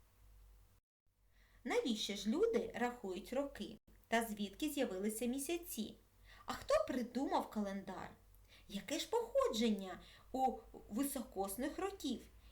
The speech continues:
І навіщо вони взагалі потрібні? Ми легко зможемо відповісти на усі ці питання, якщо звернемося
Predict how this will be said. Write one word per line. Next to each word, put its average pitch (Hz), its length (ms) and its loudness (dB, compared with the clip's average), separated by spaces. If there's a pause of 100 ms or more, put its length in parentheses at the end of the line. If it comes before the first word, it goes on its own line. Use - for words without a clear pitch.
(120)
І 226 120 4
навіщо 240 580 0
вони 220 300 0
взагалі 208 520 -2
потрібні? 233 680 -4 (380)
Ми 262 240 6
легко 214 380 4
зможемо 202 440 -4
відповісти 220 760 2
на 226 220 4
усі 330 300 -2
ці - 200 -2
питання, 349 680 -4 (300)
якщо 233 680 2 (160)
звернемося 302 960 0